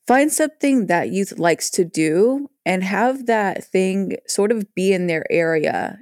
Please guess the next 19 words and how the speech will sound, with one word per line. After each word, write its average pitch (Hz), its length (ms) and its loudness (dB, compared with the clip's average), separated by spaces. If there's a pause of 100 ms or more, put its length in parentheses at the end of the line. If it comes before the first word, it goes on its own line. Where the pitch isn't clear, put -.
If 165 220 2
they 175 160 2
are 170 240 0
more 175 200 -2
of 165 100 -6
an 156 120 -4 (220)
artsy 175 560 -2
kid, 165 560 0 (920)
then 170 340 2
have 196 200 0
it 202 140 2
be 202 180 4
an - 180 -2
art 165 280 0
thing 165 180 -2
that 131 80 -2
you 170 140 0
guys 160 520 -2
can, 151 420 -6